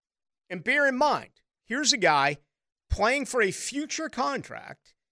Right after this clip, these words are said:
and playing to get into the playoffs. And he dropped a forty-two five on you. See ya. Uh, he gone. I'm not bringing back Cam Robinson. I'm not paying him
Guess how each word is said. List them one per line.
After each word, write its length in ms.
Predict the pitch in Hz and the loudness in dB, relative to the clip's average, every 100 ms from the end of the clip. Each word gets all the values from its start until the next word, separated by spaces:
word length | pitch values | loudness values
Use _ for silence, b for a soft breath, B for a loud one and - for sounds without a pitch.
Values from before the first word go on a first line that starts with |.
| _ _ - | _ _ -4
and 180 | 190 196 | -4 -2
playing 420 | - 240 277 285 | 0 2 2 -2
to 60 | 240 | -2
get 140 | 254 | -4
into 160 | 247 214 | -4 -10
the 80 | 175 | -4
playoffs. 680 | 349 370 - _ _ - _ _ _ _ _ _ _ _ | 0 0 -2 _ _ -20 _ _ _ _ _ _ _ _
And 140 | 202 240 | -2 -2
he 60 | |
dropped 360 | 185 240 269 - | 0 0 0 -2
a 60 | |
forty-two 760 | 180 - 254 320 320 - - 277 | -6 -4 -2 -2 -4 -6 -6 -6
five 460 | - 247 302 339 180 | -6 -10 -10 -12 -12
on 180 | 135 - | -12 -14
you. 120 | _ _ - | _ _ -8
See 320 | - 370 370 | -4 -4 -4
ya. 80 | 226 _ _ _ _ _ _ _ _ _ _ _ _ | -10 _ _ _ _ _ _ _ _ _ _ _ _
Uh, 60 | 117 | -16
he 300 | 110 226 339 | -6 -4 -2
gone. 300 | 359 - - _ _ _ _ _ _ _ _ _ _ _ _ 135 | -4 -6 -16 _ _ _ _ _ _ _ _ _ _ _ _ -6
I'm 140 | 160 | -4
not 220 | 202 240 | -2 -2
bringing 220 | 226 185 147 | -4 -4 0
back 220 | 127 - | 0 -2
Cam 260 | 131 113 | -8 -8
Robinson. 480 | 107 101 101 - - _ _ _ _ _ _ _ _ _ _ _ _ _ - | -8 -12 -14 -16 -18 _ _ _ _ _ _ _ _ _ _ _ _ _ -8
I'm 160 | 170 | -2
not 200 | 220 240 | 0 0
paying 300 | 196 240 247 | -2 -2 0
him 140 | 240 | -2